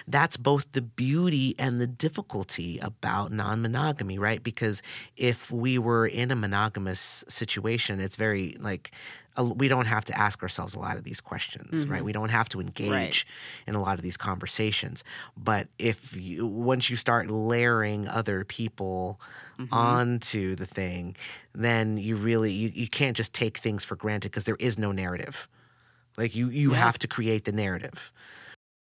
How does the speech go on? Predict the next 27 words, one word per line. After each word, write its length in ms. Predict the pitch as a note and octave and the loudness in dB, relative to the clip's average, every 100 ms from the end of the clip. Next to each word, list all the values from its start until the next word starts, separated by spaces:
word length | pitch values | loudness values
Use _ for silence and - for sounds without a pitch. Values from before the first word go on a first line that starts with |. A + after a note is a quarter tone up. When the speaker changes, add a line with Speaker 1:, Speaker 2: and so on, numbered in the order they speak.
| _ _ | _ _
Speaker 1:
Um, 600 | A2 G#2 G2+ F#2+ F#2 F2 - _ _ _ _ _ _ - _ | 2 4 4 2 -2 -6 -10 _ _ _ _ _ _ -16 _
and 680 | A2+ A2+ G#2+ G#2 G2+ G2 F#2 - - _ _ _ _ _ _ _ _ _ - | 2 6 6 4 2 0 -2 -6 -10 _ _ _ _ _ _ _ _ _ -16
for 260 | - D3 | 0 4
me, 840 | A#2 A2+ B2 E3+ E3+ G#2+ F#2 G#2 A#2 - | 4 4 4 4 4 2 -2 -4 -8 -4
last 400 | G2 G#2 B2 - | 0 0 0 -4
holiday, 640 | - A#2 B2+ G2 F2+ F2+ - - - | 0 2 2 2 -2 -4 -8 -14 -2
not 240 | A#2 B2 | 2 4
only 280 | C#3+ C#3+ C3 | 4 2 2
was 240 | G2 G2+ - | 2 -2 -2
it 100 | - | -8
tough 720 | - - E3+ - - - - - - - - - _ | -10 -4 -2 -2 -4 -12 -14 -18 -20 -18 -18 -18 _
because 680 | G#2+ G2+ - G#2+ G#2 G2 F#2 - | -8 -6 0 2 2 0 -4 -4
of 720 | G2+ F#2+ F#2 F#2+ G#2 - - _ _ _ _ _ | -4 -2 -2 -6 -10 -16 -18 _ _ _ _ _
covid 500 | - C#3 B2 G#2 G2 | 0 2 2 0 0
and, 160 | G2+ F#2+ | -2 -2
like, 220 | G2+ G2 | -4 -4
the, 140 | F#2 | -8
the 200 | D#2 G2+ | -6 -6
buffer 400 | F2+ G#2 A2+ A#2+ | -2 -2 0 0
that 160 | A2+ G2+ | -2 -4
we 80 | F#2+ | -6
had 180 | G2 F2 | -8 -8
to 60 | |
put 180 | - E3 | -4 -2
around 280 | G3 F#2+ F#2+ | 0 -2 -2
each 160 | F#2+ - | -6 -8
other, 280 | - - | -8 -10